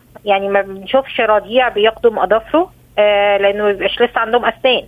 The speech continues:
فهو بعد لما بيبدأ يطلع لهم الأسنان الأمامية بيبدأوا يقضموا أظافرهم.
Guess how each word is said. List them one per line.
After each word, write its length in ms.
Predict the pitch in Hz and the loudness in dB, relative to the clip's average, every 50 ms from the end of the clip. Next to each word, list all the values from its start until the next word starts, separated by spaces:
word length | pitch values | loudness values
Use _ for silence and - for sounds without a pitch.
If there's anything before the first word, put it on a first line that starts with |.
| - - | -8 -4
فهو 260 | - 233 - 208 214 202 | 0 2 2 2 2 2
بعد 360 | 202 240 262 262 254 240 233 | 2 2 0 0 0 0 0
لما 260 | 214 214 208 208 202 | 0 0 2 0 0
بيبدأ 280 | 190 214 240 226 220 226 | 0 0 -2 0 0 -2
يطلع 280 | 208 202 - 202 185 | -2 -2 -2 -2 0
لهم 220 | 190 220 226 233 233 | 0 0 0 0 0
الأسنان 420 | 208 - 180 - - 214 214 220 | -2 -2 -4 -2 0 0 2 2
الأمامية 540 | 226 - 196 202 190 185 190 208 226 240 240 | 2 2 2 0 -2 -2 -2 0 2 0 0
بيبدأوا 400 | 226 208 170 - 233 233 233 233 | 0 -4 -8 -4 -2 0 2 2
يقضموا 400 | 220 - - 214 220 226 202 180 | 0 0 0 0 2 2 2 2
أظافرهم. 520 | 185 190 180 - 233 240 269 285 320 320 | 0 0 -2 0 2 2 2 2 0 -2